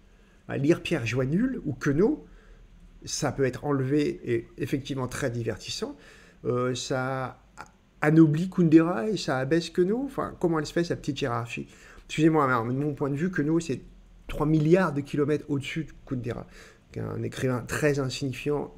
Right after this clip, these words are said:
très pénible, très daté, qu'on peut franchement oublier. Donc ça aussi, c'est, mais pourquoi elle vient nous, nous emmerder avec sa statification, qui est censée nous dire quelque chose ? Quand on prend un exemple, il est censé être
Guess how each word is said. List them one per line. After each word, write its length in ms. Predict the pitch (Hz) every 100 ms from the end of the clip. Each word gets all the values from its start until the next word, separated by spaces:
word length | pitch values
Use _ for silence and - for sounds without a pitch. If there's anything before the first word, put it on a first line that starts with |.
| 131
très 200 | - 135
pénible, 440 | 139 135 135 139
très 220 | - - 135
daté, 440 | 127 120 131 127 - -
qu'on 120 | -
peut 140 | 120 135
franchement 540 | - - 123 - 135
oublier. 360 | 131 127 131 - - - -
Donc 100 | -
ça 140 | - 165
aussi, 240 | 135 -
c'est, 220 | 202 - - - -
mais 120 | 117 113
pourquoi 300 | - 180 240
elle 80 | 226
vient 180 | 135 147
nous, 220 | 139 127
nous 240 | 143 131 123
emmerder 720 | 131 135 139 135 160 233 277 - - - -
avec 300 | - 120 135
sa 180 | 131 -
statification, 1080 | 120 - 127 - 117 - 139 123 - 208 226
qui 100 | 147
est 40 |
censée 380 | 139 147 - 165
nous 160 | 151 139
dire 300 | 131 196 202
quelque 260 | 143 143
chose ? 240 | 143 285 240
Quand 140 | 147
on 80 | 127
prend 160 | 117 123
un 80 |
exemple, 400 | 123 123 147 156
il 80 | 127
est 60 | 113
censé 300 | 120 110 139
être 140 | 117